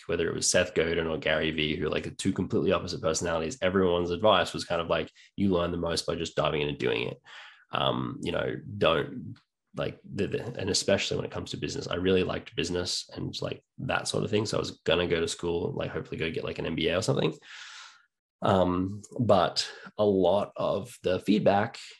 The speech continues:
and a lot of, you know, this advice that I was seeing out in the interwebs was, like, "Just dive in. Like, you'll learn more starting a business than you ever will going to school for it." So I was like, "All right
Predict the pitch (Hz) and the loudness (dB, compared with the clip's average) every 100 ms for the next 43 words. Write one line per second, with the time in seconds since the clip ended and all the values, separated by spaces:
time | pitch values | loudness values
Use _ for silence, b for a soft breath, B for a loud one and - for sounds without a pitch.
0 | _ 101 95 95 95 98 90 90 92 - | _ -2 0 2 0 -2 2 2 2 0
1 | 92 92 - 92 87 85 87 85 92 - | -2 -2 -4 -4 -2 -4 0 2 2 2
2 | 87 85 - 90 85 87 - 90 87 87 | 0 0 -2 -2 -4 -2 -4 -4 -4 -4
3 | 92 - _ - 95 92 92 101 101 - | -4 -8 _ -6 0 2 2 2 0 0
4 | 95 92 90 90 87 - - - 50 - | 0 2 2 0 0 0 -2 -6 -6 -6
5 | - 65 87 - - - _ _ 78 80 | -12 -4 -2 -2 -6 -16 _ _ 2 2
6 | 80 82 - 82 87 90 87 90 90 90 | 4 2 2 -4 2 0 2 0 2 2
7 | 87 85 92 82 85 82 80 85 80 - | 2 2 0 2 0 -2 -4 -4 -4 -2
8 | 80 76 82 82 80 78 78 80 - 98 | -4 -4 -4 -2 0 0 -2 -4 -2 -2
9 | 95 - - - - - - 82 104 80 | -2 -4 -6 -6 -8 -6 -2 0 2 2
10 | 82 | 0